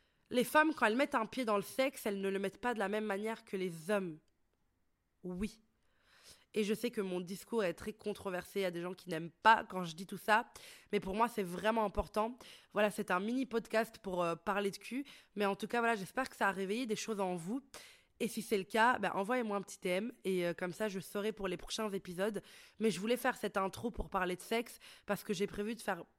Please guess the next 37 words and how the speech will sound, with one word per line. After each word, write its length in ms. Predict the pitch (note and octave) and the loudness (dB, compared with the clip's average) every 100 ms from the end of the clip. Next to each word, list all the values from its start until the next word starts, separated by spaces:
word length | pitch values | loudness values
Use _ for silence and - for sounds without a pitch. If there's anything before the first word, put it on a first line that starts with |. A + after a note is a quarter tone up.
| _ | _
plein 140 | C4 | 0
de 60 | B3 | 2
podcasts 460 | A3+ A3 - A3 - | -2 -2 -2 -2 -2
sur 140 | F#3+ | -2
le 80 | F#3 | -2
sexe. 460 | - A3+ A#3 - - - - - _ _ | -2 -2 -2 -6 -18 -20 -20 -20 _ _
Et, 240 | B3 B3+ - | 4 6 4
euh, 180 | G#3 G3 - | 4 4 6
avant 320 | G#3 G3 B3+ | 4 4 0
de 120 | A3+ | -2
commencer 340 | A3 G#3+ G3 A3 | -4 -4 -2 -2
à 40 | |
donner 200 | G3+ G3+ | -2 -2
des 100 | F3+ | -4
conseils, 560 | - A#3 - A#3 G#3+ F#3+ | -6 -6 -2 0 0 0
des 120 | F#3 | -6
tips 360 | - A#3 F#3 | -6 -6 -6
ou 60 | F#3 | -8
faire 240 | - F#3+ | -4 -4
juste 240 | F3+ A3 F#3+ | -2 -4 -2
du 160 | G#3 - - - - | -4 -6 -14 -20 -8
sex 360 | - A3 - | -4 -4 -4
talk, 360 | - A3+ B3+ - - - | 2 2 2 -6 -20 -14
j'ai 160 | F#3 G3 | -2 2
envie 240 | G#3 G#3+ | 2 2
que 60 | G3+ | -4
vous 80 | G#3 | -4
soyez 260 | A3 G3 | 0 0
genre 220 | F#3+ A3+ G3 | 4 2 2
en 80 | |
mode, « 260 | G3 G#3 G#3+ - - - | 2 2 0 -6 -20 0
Ok, 240 | A3 A3+ G#3+ - _ _ | 0 2 0 -2 _ _
quand 180 | - B3+ | 4 4
Amal 240 | B3 A#3 | 6 2
parle 240 | A#3 G#3+ G3 | 2 2 0
de 80 | |
sexe, 400 | F#3+ A3+ A#3 - | -2 -2 -2 -4